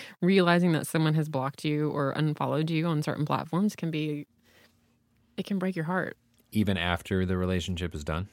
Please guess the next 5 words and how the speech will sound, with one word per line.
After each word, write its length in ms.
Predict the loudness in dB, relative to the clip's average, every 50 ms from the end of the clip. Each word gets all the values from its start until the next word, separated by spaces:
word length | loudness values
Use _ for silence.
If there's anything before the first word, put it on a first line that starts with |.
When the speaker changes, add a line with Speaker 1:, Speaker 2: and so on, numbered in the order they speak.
| _ _ -8
Speaker 1:
Yeah, 580 | -4 -2 0 0 0 0 -2 -4 -4 -6 -6 -6 -4
yeah. 340 | -2 -2 -2 -2 -4 -4 -6 -10 -10 -12 _ _ _ _ -2
Mm-hmm. 280 | 0 0 2 2 0 -2 -4 _ _ _ _ _ _ _ _ -10
Speaker 2:
Interesting. 480 | -10 -10 -10 -16 -16 -14 -14 -16 -16 -16 _ _ _ _ _ _ _ _ _ -20 -20 -12 _
Speaker 1:
Yeah. 360 | -6 -4 -2 -2 -2 -2 -4